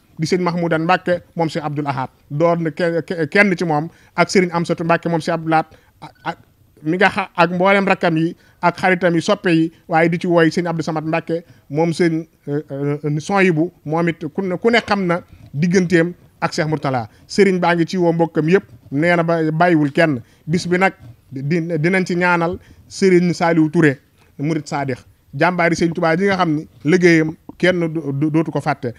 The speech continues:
Ak ki nga xam ni nag mooy président Ahmadou Serigne Ba di magistrat mi nga xam ni mooy ni way juru maître Lika Ba, sëñ bi nee na dinañ ko ci ñaanal. Di ci ñaanal it soxna Barakatu Bousso, ñu gën koo miin ci soxna Gàddu Bousso,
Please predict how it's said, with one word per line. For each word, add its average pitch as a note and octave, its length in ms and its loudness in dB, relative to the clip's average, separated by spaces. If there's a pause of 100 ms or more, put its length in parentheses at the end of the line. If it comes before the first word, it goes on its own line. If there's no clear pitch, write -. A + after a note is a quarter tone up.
(240)
Ak D#3+ 160 -2
ki G3+ 120 0
nga G#3 100 2
xam G#3 160 0
ni F3 80 0
nag E3+ 140 0 (400)
mooy E3 240 0
président F3 500 2
Ahmadou E3+ 340 0
Serigne E3 280 2
Ba D#3 220 0 (220)
di C#3+ 100 -4
magistrat E3 680 -2 (260)
mi D#3+ 120 -4
nga F#3+ 100 -2
xam F3+ 180 -4
ni E3+ 100 -4
mooy E3 340 -2 (260)
ni D3+ 140 -2
way E3+ 260 4
juru D#3+ 260 2 (300)
maître D#3 340 -2 (240)
Lika D3+ 340 -2
Ba, C#3 220 0 (140)
sëñ E3 200 0
bi E3 80 -4
nee D#3 120 0
na D3 100 -2
dinañ D#3 240 -2
ko D3+ 100 -4
ci C#3+ 100 -6
ñaanal. C3 300 -4 (280)
Di D#3 100 0
ci G3+ 100 -4
ñaanal F3 380 2
it G3+ 100 -2 (400)
soxna F3 340 0
Barakatu E3+ 420 0
Bousso, F3+ 320 -2 (300)
ñu D#3 100 0
gën F#3+ 180 2
koo F#3 180 2
miin F3 360 2
ci G3 160 2
soxna E3+ 280 -2
Gàddu F3 280 2
Bousso, E3 320 -2